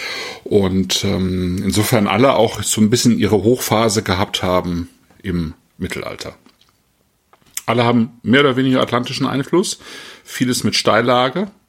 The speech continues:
Und, ähm, was jetzt Ribeiro angeht, das liegt hinter den Rias Baixas, ähm, also mehr im Landesinneren, weniger atlantischer Einfluss, schon mehr kontinentaler Einfluss.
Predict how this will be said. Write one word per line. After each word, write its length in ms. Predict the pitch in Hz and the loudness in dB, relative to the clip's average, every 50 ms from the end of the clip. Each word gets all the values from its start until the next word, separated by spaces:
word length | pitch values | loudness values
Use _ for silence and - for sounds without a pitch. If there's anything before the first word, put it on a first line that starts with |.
| _ - - - - - - _ _ _ | _ -20 -20 -20 -20 -20 -20 _ _ _
Und, 500 | - 113 110 110 110 110 113 110 - - | 2 4 4 4 4 4 2 2 0 0
ähm, 420 | 120 113 110 110 107 104 110 104 101 | 2 4 4 4 2 0 0 0 0
was 160 | 107 104 - | 0 0 0
jetzt 200 | 120 113 - - | -2 -2 -2 0
Ribeiro 460 | 127 120 107 113 123 139 139 147 139 | 0 2 4 4 2 2 2 2 2
angeht, 400 | 117 123 139 127 127 139 135 135 | 2 2 0 0 0 -2 -2 -2
das 340 | 143 - - - - - - - | -2 -2 -2 -2 -2 -4 -8 -10
liegt 320 | 90 110 117 120 120 - | -8 -4 -4 -4 -4 -2
hinter 420 | - 139 165 165 160 139 127 117 113 | -2 -2 0 0 0 0 0 0 0
den 220 | 117 113 110 107 | 0 0 0 0
Rias 300 | 98 117 123 139 139 - | 0 2 2 2 0 0
Baixas, 720 | - - 92 113 123 - - 151 156 151 - - - - | 0 0 0 0 0 0 0 0 0 0 0 0 0 2
ähm, 300 | 123 123 120 123 120 123 | 2 2 2 2 0 0
also 220 | - 107 98 101 | 0 0 2 4
mehr 220 | 98 104 113 127 127 | 4 4 4 4 4
im 80 | 117 | 4
Landesinneren, 680 | 110 110 107 104 101 - 104 117 135 143 135 143 143 123 | 4 2 2 2 0 -2 0 0 0 2 0 -2 0 0
weniger 300 | 113 123 123 127 120 107 | 0 2 4 4 4 2
atlantischer 480 | 95 - 110 113 110 127 120 131 123 117 | 2 2 0 0 0 -2 0 0 0 0
Einfluss, 280 | 117 117 - 131 127 | -2 -2 0 0 0
schon 280 | - - - 101 101 104 | 0 0 0 2 2 4
mehr 240 | 107 117 131 135 131 | 4 4 4 2 0
kontinentaler 760 | - - 120 113 - 113 107 101 - - 104 110 123 131 | 0 -2 -2 -2 -2 -2 -2 -2 -2 0 0 0 0 -2
Einfluss. 560 | - - - 131 - - 156 170 170 - - | -2 -2 -4 -4 -2 -2 -2 -2 -2 -6 -10